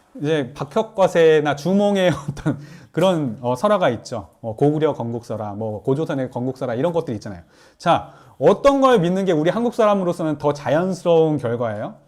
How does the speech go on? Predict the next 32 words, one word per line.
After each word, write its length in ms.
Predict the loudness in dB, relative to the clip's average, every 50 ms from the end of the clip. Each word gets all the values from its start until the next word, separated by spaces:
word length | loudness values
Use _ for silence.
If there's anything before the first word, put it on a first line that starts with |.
| _ _ _ _ _ _ _ _ _ -10
어, 80 | -10
고조선이나 920 | -8 -4 -2 0 0 2 0 2 2 2 2 2 2 0 0 0 0 0 0
뭐 400 | 0 2 2 4 4 4 2 0
신라 280 | -4 -4 -2 -2 0 0
백제, 420 | -2 -4 -4 -2 0 0 0 0
고구려의 760 | -2 -2 -2 -2 0 0 0 0 0 0 0 0 0 -2 -2
설화를 400 | -4 -4 -4 -4 -2 -2 -2 -2
믿는 280 | -2 -2 -2 -4 -4 -4
게 80 | -4 -4
훨씬 460 | -4 -4 -6 -4 -4 -4 -4 -2 0
더 280 | 0 0 0 -2 -4 -10 -20 -20 _ _
자연스러운 1200 | -8 -2 0 0 0 0 0 -4 -6 -4 -2 -2 0 0 0 -2 -2 -2 -2 -2 -4 -4 -6 -8 -10 -10
반응이에요. 840 | -6 -4 -2 0 0 0 0 -2 -2 -4 -6 -8 -8 -10 -12 -14 -18 _ _ _ _
그런데 480 | -6 -4 -4 -2 -2 -2 -4 -6 -12 -14
그거 140 | -10 -8 -8
안 200 | -6 -6 -4 -4
믿잖아요. 400 | -4 -4 -4 -6 -10 -12 -12 -16 -14
<laughs> 60 | -10 -8
그렇죠? 380 | -8 -8 -8 -12 -16 -16 -18 -20 -20 -20 -20 _
그렇죠? 260 | -14 -8 -6 -6 -6 -2
그런 280 | 2 2 4 4 4 4
건 100 | 2 2
안 160 | 2 0 -2
믿어요. 220 | -4 -6 -8 -10 -14 _ _ _ _ _ _
그런데 280 | -2 -2 0 0 -2
지금 420 | -4 -6 -6 -4 -4 -4 -4 -6 -6
이스라엘의 640 | -6 -6 -6 -8 -6 -6 -4 -2 -2 -2 -4 -4
건국설화는 800 | -6 -6 -6 -4 -4 -4 -6 -6 -4 -4 -2 -2 -2 -4 -6 -8
지금 180 | -10 -10 -10 -8
믿고 300 | -10 -10 -10 -8 -6 -6
있는 280 | -6 -6 -8 -12 -14
거예요. 440 | -18 -20 -20 -20 -20 -20 -20 -20